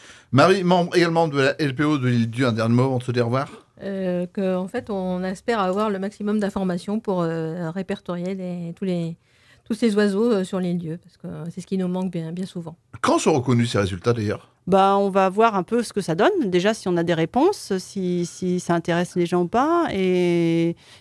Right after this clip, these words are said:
Speaker 3: et je pense qu'en effet, comme on avait fait un petit peu pour d'autres émissions, euh, on avait travaillé à un moment donné sur la coronelle girondine, on avait demandé aux gens de, de re-, de nous, de dire s'ils avaient trouvé des, des serpents, euh, des couleuvres et tout ça, et ça avait bien marché.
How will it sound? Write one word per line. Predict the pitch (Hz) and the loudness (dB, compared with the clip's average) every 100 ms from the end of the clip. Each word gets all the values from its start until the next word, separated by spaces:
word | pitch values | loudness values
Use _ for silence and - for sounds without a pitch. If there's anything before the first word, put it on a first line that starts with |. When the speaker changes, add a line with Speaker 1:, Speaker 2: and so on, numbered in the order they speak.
| - | 0
Speaker 3:
et | 175 | 2
je | 180 | 2
pense | - - | 2 0
qu'en | 247 202 | 2 0
effet, | 196 285 | 0 0
comme | 247 208 | 0 0
on | 190 | 0
avait | 175 180 | 2 0
fait | - | 0
un | 202 | -4
petit | 202 190 | -4 -4
peu | 196 208 | 0 2
pour | 202 175 175 | 2 0 2
d'autres | 180 185 | 0 2
émissions, | 196 190 180 226 277 302 214 | 2 0 -2 0 2 4 4
euh, | 175 170 170 165 160 160 | 4 2 2 0 0 0
on | 165 | 0
avait | 165 165 | -2 -2
travaillé | 160 170 170 185 | -2 0 2 2
à | |
un | 185 | 2
moment | 175 175 | 2 2
donné | 185 196 | 2 0
sur | 208 180 | 0 0
la | 170 | -2
coronelle | - 170 175 180 170 160 | 0 0 0 0 0 0
girondine, | 160 160 160 170 233 269 254 | -2 -2 0 0 2 2 2
on | 190 | 2
avait | 170 175 | 0 0
demandé | 175 180 | 0 2
aux | 185 175 | 2 2
gens | 190 | 0
de, | 202 170 160 | 2 2 2
de | 156 | 0
re-, | 160 160 165 156 | -2 0 0 -2
de | 165 160 | -2 -4
nous, | 160 170 | -2 0
de | 170 175 | 0 0
dire | 175 220 214 | 0 0 0
s'ils | 202 180 | -2 0
avaient | 165 | 0
trouvé | 165 - 180 190 | -2 -2 0 0
des, | 170 160 | 0 0
des | 165 | -2
serpents, | - 160 - 190 208 208 196 | -4 -6 0 2 4 4 2
euh, | 165 | 0
des | 165 | -4
couleuvres | - 165 175 170 | -2 0 0 0
et | |
tout | 160 | -4
ça, | 160 254 330 | -2 2 2
et | |
ça | - | 2
avait | 165 170 | 0 0
bien | 233 | 2
marché. | 240 190 240 | 0 0 -2